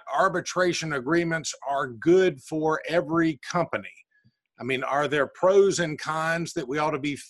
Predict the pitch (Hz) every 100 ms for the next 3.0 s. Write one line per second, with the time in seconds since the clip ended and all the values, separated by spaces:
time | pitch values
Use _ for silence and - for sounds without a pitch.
0 | - 190 185 180 170 160 165 170 175 135
1 | 139 123 107 _ - 165 170 165 160 -
2 | 151 123 - 117 98 - 175 175 175 165